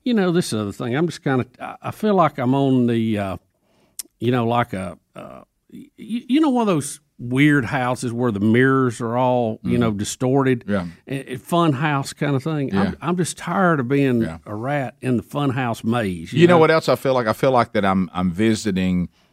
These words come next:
Speaker 2: because I'm forced to, but I don't have to, and I'm speaking about our society and our government right now and, and our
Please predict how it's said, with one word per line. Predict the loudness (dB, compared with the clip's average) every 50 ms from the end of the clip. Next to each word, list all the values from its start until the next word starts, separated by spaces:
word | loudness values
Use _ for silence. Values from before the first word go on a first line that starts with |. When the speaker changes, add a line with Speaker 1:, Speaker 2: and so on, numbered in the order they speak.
| _ _ _ _ -8
Speaker 2:
because | -8 -4 0 2 2 2 2 2
I'm | 0 -2
forced | -2 0 0 0 0 0 0 0
to, | 0 2 2
but | 2 2
I | 2 2
don't | 0 0 0
have | 0 0 0 0
to, | 0 0
and | 0 0
I'm | 0 -2
speaking | -2 -2 -2 -2 -2 -2
about | -2 0 0 0 0
our | 0 0 -2
society | -2 -6 -8 -4 -2 0 2 2 2 0 0 -2
and | -2
our | -2 -4 -2
government | -2 0 2 2 2 2 0 0
right | -2 -2 -2 -2
now | -2 -2 0 0 0
and, | 0 -2 -2 -2
and | -4 -4 -4
our | -2 -4 -4 -6